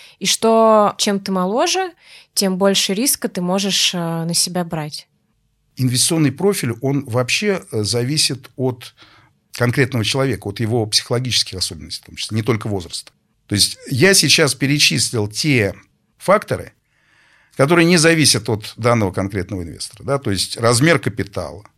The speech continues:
Speaker 2: наличие альтернативного источника. Есть ещё нечто важное, вот помимо,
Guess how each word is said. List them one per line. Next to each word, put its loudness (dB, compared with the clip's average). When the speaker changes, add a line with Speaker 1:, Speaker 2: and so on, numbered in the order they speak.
Speaker 2:
наличие 4
альтернативного 0
источника. -10
Есть 0
ещё 4
нечто 0
важное, -2
вот -8
помимо, 2